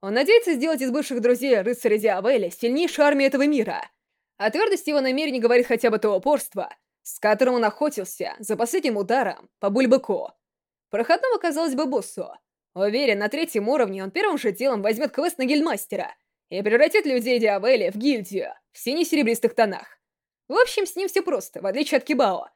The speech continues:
с которым я, казалось бы, не раз разговаривал на первом уровне. Я не сомневаюсь, что ненависть к бывшим бета-тестерам пропитала его до основания.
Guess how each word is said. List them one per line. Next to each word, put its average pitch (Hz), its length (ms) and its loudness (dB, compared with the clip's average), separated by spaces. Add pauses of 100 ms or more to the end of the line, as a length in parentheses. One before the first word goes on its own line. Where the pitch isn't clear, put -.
(220)
с - 140 -20
которым 214 320 0
я, 226 140 0
казалось 220 480 0
бы, 185 120 -8
не 202 120 -2
раз 403 160 -2
разговаривал 202 880 -2
на 190 120 -4
первом 262 300 2
уровне. 202 500 -2 (460)
Я 220 140 -2
не 381 80 0
сомневаюсь, 403 480 0
что - 180 -6
ненависть 320 360 -2
к 220 40 -4
бывшим 262 380 -2
бета-тестерам 233 720 -2 (320)
пропитала 214 480 2
его 311 180 0
до 294 100 6
основания. 285 760 -2